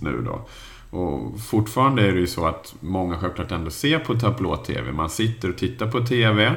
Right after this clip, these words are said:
eh, självklart, och alla går inte in via datorn och så. Ehm, själv, eh, tittar jag nästan enbart just på strömningstjänster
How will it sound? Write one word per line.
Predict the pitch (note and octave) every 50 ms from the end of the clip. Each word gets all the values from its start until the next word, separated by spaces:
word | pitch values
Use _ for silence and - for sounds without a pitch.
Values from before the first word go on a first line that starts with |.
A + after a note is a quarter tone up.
| - - - - - - - - - -
eh, | E2 D#2+ -
självklart, | - - G#2 G2+ - - G#2+ G#2 A#2 A#2 A#2
och | F#2 E2 E2 D#2 B1+ - F#2+
alla | G2 F#2+ F#2+ G2 G2+ G#2 G#2 G#2
går | G#2 G2+ G#2 G#2 G2+
inte | G2 G2 G2+ F#2+ F#2
in | G2 G2 G2
via | G2+ G2 G2+
datorn | G2+ G#2 G#2+ F#2+ F2 - - - G2+ G#2+ A2+ G#2+ G#2
och | G2 G#2 G#2+ G#2+
så. | - G#2 G2+ A2 B2 B2+ B2 - - - - - - - - - -
Ehm, | - D#2+ D#2+ D#2+ D#2 D2+ C#2+ C2+ C#2+ D2 D2 D2+ - G#2
själv, | - - - A#2+ A#2+ B2+ C#3 C#3 C3 B2 A#2+ A#2 G#2+ G#2
eh, | G2 F2+ F2 D#2+ D#2 E2 E2+ F#2+ - -
tittar | - G#2 G#2 - - G2+
jag | F#2 F2+
nästan | F2+ F2 - - F#2 F2+
enbart | F#2 F#2 E2+ F2 F2+ G2 A#2+ A#2+ A#2+ - - - -
just | F2 E2 - - -
på | - E2 D#2 C#2+ C2+ -
strömningstjänster | - - - F#2 E2+ D#2 D2 C#2+ D2+ - - - F2+ G#2 A2+ A#2 - - A2+ A#2+ C3 C3